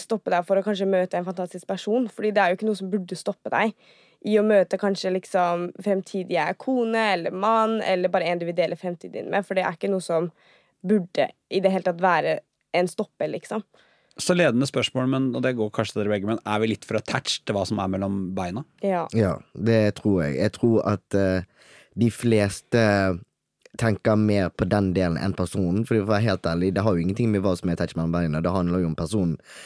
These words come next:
Speaker 3: Personen kan være
Speaker 2: Hva som
Speaker 3: helt
Speaker 2: er attached mellom øra.
Speaker 3: Ja, ikke
Speaker 1: Ja.
Speaker 3: sant? Det er nettopp det, liksom, det er jo det som det på en måte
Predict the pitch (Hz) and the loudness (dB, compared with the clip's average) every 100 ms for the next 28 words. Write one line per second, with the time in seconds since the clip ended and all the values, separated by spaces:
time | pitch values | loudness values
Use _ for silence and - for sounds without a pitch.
0 | - - 110 117 95 113 127 110 107 101 | -14 -2 0 2 2 4 4 4 4 4
1 | 107 117 120 - - 123 117 104 101 123 | 2 2 2 2 0 0 0 2 0 -4
2 | _ 131 139 135 143 - - 156 170 165 | _ 4 6 8 8 8 6 6 4 4
3 | 143 143 143 123 131 127 139 127 117 - | 2 4 6 6 6 6 6 6 2 -6
4 | - 131 147 135 120 156 147 143 131 113 | -6 2 6 6 6 4 6 4 6 6
5 | 110 101 - 113 110 110 - | 4 2 2 2 4 2 4